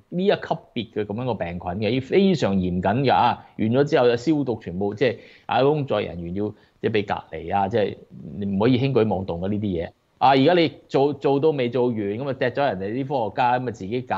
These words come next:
啊！你啲中共，即係中國製造嗰啲嘢啦，我而家唔係話中國人做嗰啲嘢唔掂，係中共監督之下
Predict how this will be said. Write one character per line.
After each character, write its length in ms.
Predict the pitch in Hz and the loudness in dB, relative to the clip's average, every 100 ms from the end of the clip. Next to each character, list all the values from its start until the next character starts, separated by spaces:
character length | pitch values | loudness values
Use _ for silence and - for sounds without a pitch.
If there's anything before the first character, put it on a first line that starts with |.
| 107 113 | -2 -2
啊！ 40 | |
你 240 | 113 127 139 | -2 0 0
啲 60 | |
中 180 | 143 135 | 0 0
共， 260 | 113 101 - 127 - 110 | -2 -4 -8 -12 -8 -4
即 80 | - | -2
係 100 | 127 - - | -4 -6 -4
中 160 | 151 | 0
國 140 | 123 107 | 0 2
製 180 | 107 | 2
造 120 | 104 95 | 2 0
嗰 160 | 95 | 2
啲 20 | |
嘢 260 | 120 117 104 | 2 4 4
啦， 140 | 127 113 | 4 2
我 80 | 117 | 2
而 60 | 104 | 2
家 80 | |
唔 80 | 131 | 0
係 200 | 87 87 | 0 -6
話 180 | - 95 | -6 -6
中 160 | 101 135 | -4 -2
國 100 | 104 | -2
人 80 | 85 | -2
做 100 | 92 | -4
嗰 100 | 110 | -2
啲 140 | 107 | -2
嘢 60 | 82 | -4
唔 140 | 80 | -6
掂， 180 | 95 85 | -6 -4
係 160 | 92 | -4
中 260 | 95 135 131 | 0 0 0
共 200 | 123 104 | 0 -2
監 220 | 95 120 120 | 0 -2 -2
督 140 | 123 | -4
之 180 | - 120 | -4 -6
下 320 | - 87 | -2 -4